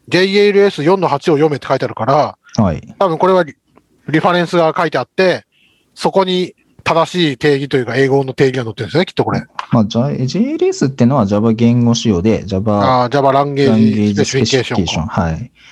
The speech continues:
Speaker 1: なるほどね。
Speaker 2: の四点八章に、この定義が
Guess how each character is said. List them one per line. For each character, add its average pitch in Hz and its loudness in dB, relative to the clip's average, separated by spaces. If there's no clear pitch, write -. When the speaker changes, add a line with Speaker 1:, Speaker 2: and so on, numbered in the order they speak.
Speaker 1:
な 120 -4
る 113 -4
ほ 110 -6
ど 107 -4
ね。 185 2
Speaker 2:
の 147 0
四 131 2
点 104 2
八 98 0
章 90 -2
に、 117 0
こ 107 2
の 92 0
定 110 0
義 95 -4
が 127 -2